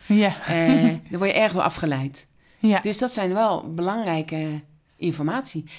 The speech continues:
Speaker 2: Je krijgt ook wel eens leerkrachten die zeggen, "Ja, dat kind wil elke keer meer naar de wc." Die probeert
Speaker 1: Eronderuit te komen.
Speaker 2: eronderuit te komen.
Speaker 1: Ja.
Speaker 2: Dan denk ik, "Boe, kijk eerst eens wat er echt aan de hand is." Het kan zijn dat dit kind heel gevoelig is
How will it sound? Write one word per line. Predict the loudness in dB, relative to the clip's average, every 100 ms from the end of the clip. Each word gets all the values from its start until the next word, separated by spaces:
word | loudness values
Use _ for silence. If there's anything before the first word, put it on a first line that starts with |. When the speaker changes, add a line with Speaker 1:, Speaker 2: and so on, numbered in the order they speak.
| -12
Speaker 2:
Je | -4
krijgt | -2 -2
ook | -2
wel |
eens | -2
leerkrachten | 2 0 0 -4
die | -4
zeggen, | -2 -2
"Ja, |
dat | -2 -4
kind | -6 -6
wil | -6
elke | -6 -6
keer | -4
meer | -2
naar | -2 -2
de |
wc." | -2 -2 -2 -4 -6 -10 -18 -8
Die | -4 -4
probeert | -6 -6 -2 -2 -2 -4 -6 _ -2
Speaker 1:
Eronderuit | 2 4 4 2
te | -2
komen. | -2 0
Speaker 2:
eronderuit | 2 4 4
te | 2
komen. | 0 0 0 2
Speaker 1:
Ja. | 2 2 -2 _ _ _
Speaker 2:
Dan | -12
denk | -8 -8
ik, | -4
"Boe, | -2 -2 -2 -6 -6 -6 -8 -8
kijk | -8 -8
eerst | -4 -2 -2 -4
eens | -6
wat | -4 -6
er | -6
echt | -8 -8 -6
aan | -4
de | -2
hand | -2 -2
is." | -4 -4
Het | -4
kan | -4 -4
zijn | -4
dat | -6 -6
dit | -10
kind | -8 -6
heel | -4 -4 -4
gevoelig | -6 -6 -4
is | -4 -6 -8